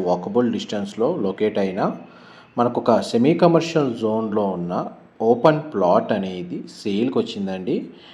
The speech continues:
And మీరు ఇప్పుడు వీడియోలో చూస్తున్న ప్లాటే మనకు సేల్కి అవైలబుల్ ఉంది. ఇక్కడ టోటల్ మనకు టూ ప్లాట్స్ అండి కలిపి సేల్ చేస్తుంది. టోటల్ మనకు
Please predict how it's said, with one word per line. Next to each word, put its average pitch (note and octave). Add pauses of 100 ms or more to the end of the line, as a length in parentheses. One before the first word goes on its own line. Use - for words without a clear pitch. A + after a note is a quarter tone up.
(120)
And A2+
మీరు G#2
ఇప్పుడు G2+ (100)
వీడియోలో A#2
చూస్తున్న A2+
ప్లాటే F#2 (160)
మనకు G2
సేల్కి F#3
అవైలబుల్ G2+
ఉంది. G#2+ (140)
ఇక్కడ A2+ (140)
టోటల్ F3
మనకు C3+ (140)
టూ C#3
ప్లాట్స్ C3+
అండి B2 (180)
కలిపి A2+
సేల్ G#2
చేస్తుంది. G#2 (600)
టోటల్ B2+
మనకు C3